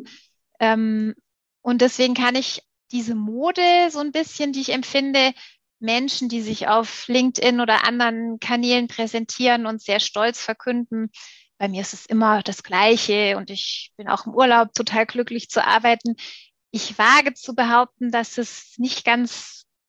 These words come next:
Speaker 2: nachhaltig funktioniert
Speaker 1: Mhm.
Speaker 2: und vielleicht auch so ein bisschen manchmal auch eine Selbstlüge ist,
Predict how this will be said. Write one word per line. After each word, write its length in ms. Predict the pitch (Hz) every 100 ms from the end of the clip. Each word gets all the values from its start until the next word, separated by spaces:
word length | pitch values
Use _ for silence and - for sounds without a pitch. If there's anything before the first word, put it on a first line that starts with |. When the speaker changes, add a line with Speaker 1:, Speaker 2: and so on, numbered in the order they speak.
| _ -
Speaker 2:
nachhaltig 680 | 220 247 - 262 247 240
funktioniert 840 | - 240 - - 233 254 330 - - - - _ -
Speaker 1:
Mhm. 180 | 196
Speaker 2:
und 140 | 233 233
vielleicht 340 | 247 247 -
auch 100 | 233
so 140 | - 240
ein 160 | 233
bisschen 340 | 285 - 294 269
manchmal 400 | 254 - 247 226
auch 100 | 233
eine 160 | 247
Selbstlüge 680 | 220 220 262 - 254 254 254
ist, 340 | - 269 -